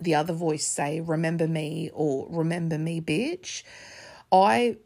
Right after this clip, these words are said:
clearly, the only other thing other than good morning I hear is "fuck you," and I don't know if I'm just primed to hear that everywhere. <laughs> Um, many people clearly hear Liz ask, "So you're gonna kill me?" to the person, and that's,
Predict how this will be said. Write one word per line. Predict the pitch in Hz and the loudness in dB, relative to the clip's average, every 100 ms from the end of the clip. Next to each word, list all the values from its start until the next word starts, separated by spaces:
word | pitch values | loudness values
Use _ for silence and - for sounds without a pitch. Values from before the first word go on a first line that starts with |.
| - | -12
clearly, | - 180 175 170 175 | 2 4 4 2 0
the | 170 165 | 2 2
only | 160 165 | 2 0
other | - 170 | -2 -4
thing | 160 - 160 | -4 -4 -6
other | - 160 | -6 -4
than | 165 165 160 | -4 -2 -2
good | 160 160 | -2 0
morning | 160 156 160 160 | 0 0 0 -2
I | - 165 | -2 -4
hear | 151 - 160 151 | -4 -4 -2 -2
is | - 165 - | -4 -6 -6
"fuck | - 156 - 175 | -2 -2 -2 -6
you," | 147 185 233 269 | -4 -2 -4 -6
and | - 180 | -2 0
I | 156 | 0
don't | 151 | 0
know | 170 | -4
if | 160 | -2
I'm | 156 | -4
just | 151 - - | -4 -10 -16
primed | - 160 147 151 151 | -6 -4 -2 -6 -6
to | |
hear | 156 156 147 | -6 -4 -4
that | 151 151 | -4 -6
everywhere. | 151 160 151 151 156 220 269 | -10 -6 -4 -2 -2 -2 -4
<laughs> | - - _ _ _ 381 440 453 - - 254 - | -8 -20 _ _ _ -6 -4 -4 -8 -10 -12 -2
Um, | 202 185 185 | 2 4 2
many | 196 190 190 220 233 | 2 4 4 2 0
people | - 190 190 | -2 -2 -2
clearly | - - 170 165 160 160 | -6 -6 -2 0 2 0
hear | 160 175 160 | 0 -2 0
Liz | 156 156 151 - | 0 -2 -2 -2
ask, | 156 151 147 - - | -2 -2 -4 -8 -8
"So | - 170 | -6 -2
you're | 170 175 165 | 0 0 0
gonna | 156 | -4
kill | - - 170 170 | -6 -4 -4 -2
me?" | 196 247 269 269 | -4 -4 -6 -6
to | - 170 | -6 -6
the | 160 | -4
person, | 156 147 - 165 143 156 | -4 -4 -4 -6 -6 -8
and | - 170 160 - | -2 -2 -2 -2
that's, | 165 165 - - | 0 0 -2 -6